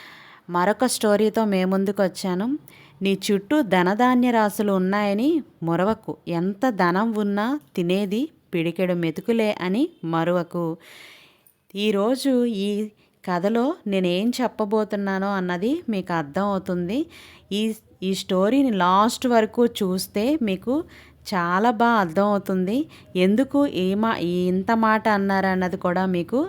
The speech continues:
అర్థం అవుతుంది. ఎక్కడా కూడా స్కిప్ చేయకుండా లాస్ట్ వరకు వీడియో అయితే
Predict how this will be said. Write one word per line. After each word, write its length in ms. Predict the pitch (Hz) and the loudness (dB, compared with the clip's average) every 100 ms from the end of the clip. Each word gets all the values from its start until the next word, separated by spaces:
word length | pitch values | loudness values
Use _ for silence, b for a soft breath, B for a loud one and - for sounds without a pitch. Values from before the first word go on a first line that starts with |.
| - | -2
అర్థం 280 | 190 160 190 | -4 -2 -2
అవుతుంది. 540 | 202 180 175 180 233 320 B B B B _ _ 180 | 0 -2 -2 -2 -2 -4 B B B B _ _ -4
ఎక్కడా 380 | 180 - 269 | -4 2 4
కూడా 300 | 302 277 262 | 4 4 2
స్కిప్ 500 | 254 - 196 - - | 0 -2 -8 -8 -2
చేయకుండా 480 | 240 233 233 214 214 | 2 2 0 0 0
లాస్ట్ 420 | 220 185 185 - | 0 0 0 -2
వరకు 280 | 202 196 196 | -4 -4 -4
వీడియో 380 | 190 175 175 185 | -4 -2 -2 -2
అయితే 320 | 180 175 262 | -2 -2 -6